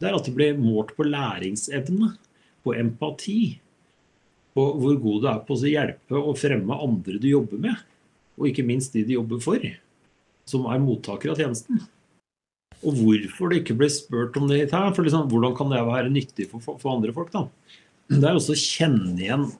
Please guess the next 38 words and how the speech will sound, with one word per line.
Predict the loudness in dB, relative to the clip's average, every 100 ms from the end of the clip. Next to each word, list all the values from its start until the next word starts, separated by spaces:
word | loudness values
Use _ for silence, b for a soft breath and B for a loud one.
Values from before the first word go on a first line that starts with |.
| -14
feil | -10 -6 0 2
i | 2
systemet | 0 -2 0 2
først, | 2 0 -4 0
mener | 2 2
jeg | 0
da. | -4 -8 _ _ _ _ _ _
Det | 0
er |
altså | 2 2
overskrift | 2 2 0 0 0
på | 0
akkurat | 0 0 2
den | 2
biten | 0 2 0
her. | 0 -6 _ -20 _ _ b b b b _ _ _
Hvorfor | 2 4 4 4
bryr | 4 4 2 2
ikke | 2 0
det | -2
offentlige | -4 -2 0 2 0
seg | 0 0 -4 -14 _ 0
om | 2 2
brukerne | 4 4 2 0 0 2 2
og | 4
hva | 4 4
de | 0
opplever? | -2 -2 -2 -4 -10 _ _ _ _ _ _ _ _ _ _ _
Hvorfor | 0 2 4
bryr | 4 6 4 4
ikke | 0
det | 0
offentlige | -2 -4 -2 -2
seg | -4 -8 -4
om | -2 2 0 -2 -12 -6
hva | 0 2
de | 2
leverer? | 2 2 2